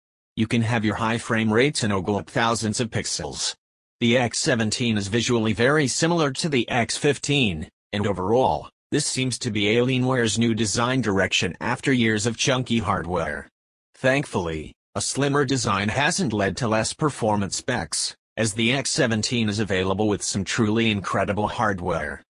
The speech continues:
Up to four terabytes of storage in raid zero can be had, as well as up to sixty-four gigabytes of ram. The X seventeen also has Cherry's low-profile but full-on mechanical keyboard switches that bring a tactile feel wherever you go,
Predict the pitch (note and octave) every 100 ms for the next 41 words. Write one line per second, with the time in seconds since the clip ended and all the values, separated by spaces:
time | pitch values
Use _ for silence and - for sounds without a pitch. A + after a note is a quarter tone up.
0 | _ _ _ - - - F2+ G#2+ G2+ F#2+
1 | - A#2 A#2 E2 D2 C#2+ - A2+ - -
2 | A2+ A#2+ A2+ A2+ G2 F#2 G2+ D#2+ F#2+ A#2
3 | C3+ A2 A2+ G2+ F2+ B2 C#3+ G#2 D#2 -
4 | _ _ - A2+ A2+ A2+ A2+ G#2+ A2 -
5 | G2 D3 - C3+ A#2+ C3 B2 A#2+ B2+ B2
6 | A#2 G#2+ G#2 - A2 A2+ G2+ E2+ D2 D#2
7 | C2 _ _ _ _ - A#2 B2+ A#2 -
8 | D3 A2+ G#2 B2+ A2+ G#2 A2+ - D3+ A#2
9 | G#2+ - B2 G#2+ G#2+ G2+ A2 G#2+ - -
10 | A2+ - G2 D#2+ D2+ - B2+ C#3 C3 D3
11 | C3+ - A2 G2+ G#2+ B2+ - D#3+ D3 D#3
12 | C3+ - C3+ A#2+ A2+ G#2+ - A#2 - G#2+
13 | A2+ F#2+ D3+ C#3 - F2+ - C3+ C#3+ A#2+
14 | G2+ G2+ A#2 A2+ D3 B2+ F2 D2 D#2